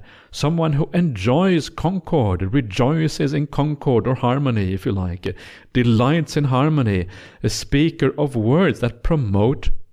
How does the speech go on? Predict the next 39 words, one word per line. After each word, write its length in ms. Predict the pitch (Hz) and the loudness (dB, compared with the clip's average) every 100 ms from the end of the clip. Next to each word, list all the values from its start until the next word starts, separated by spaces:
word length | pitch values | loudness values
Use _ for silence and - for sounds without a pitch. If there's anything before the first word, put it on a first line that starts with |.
| _ - | _ -4
harmony. 540 | 185 247 208 98 85 | -2 0 -2 -2 -6
Uh. 140 | 92 90 - _ _ _ _ _ _ _ _ _ _ _ _ _ | -10 -12 -18 _ _ _ _ _ _ _ _ _ _ _ _ _
Yeah, 120 | 147 170 | 0 2
you 160 | 151 | 0
bring 320 | 131 131 180 | -2 -2 0
people 320 | 175 175 175 170 | 0 -2 0 -4
together. 560 | 180 160 208 185 90 95 | -4 0 2 2 0 -4
Uh. 240 | 90 - _ _ - | -8 -12 _ _ -8
You 80 | 135 | -4
kind 220 | - 156 | -2 -2
of 80 | 131 | 0
make 360 | 127 165 - | 0 0 0
the 80 | 143 | -2
world 380 | 123 156 143 117 | 2 4 2 2
a 60 | |
better 240 | 120 156 156 | 0 0 -2
place 300 | - 170 135 | 0 0 0
instead 180 | 131 156 | 0 -2
of 160 | 110 | -2
keeping 380 | - 156 156 143 | 0 -2 0 -2
us, 100 | 139 | -4
dividing 800 | - 139 117 98 117 196 180 135 | 0 -2 -2 -2 2 2 2 0
us, 320 | 92 87 - | -2 -4 -6
as 180 | 127 120 | -4 -2
we 160 | 127 | 0
are 180 | 123 131 | 2 0
already 320 | - 147 143 | 0 0 0
so 200 | 120 143 | 0 -2
divided 600 | 131 127 113 107 131 131 | -2 -2 -2 0 0 0
in 80 | 127 | -2
our 200 | 127 127 | -2 -2
society. 720 | 120 120 - 113 120 120 127 123 - - - | -4 -8 -2 0 0 0 -2 -2 -14 -20 -8
The 100 | 110 | -2
world 280 | 113 120 120 | 2 2 2
is 80 | - | 0
such 220 | 123 - | -2 -2
a 40 | |
divided 560 | 110 104 98 107 123 123 | -2 -2 0 0 2 0
place. 440 | 123 110 123 - | 2 2 0 -2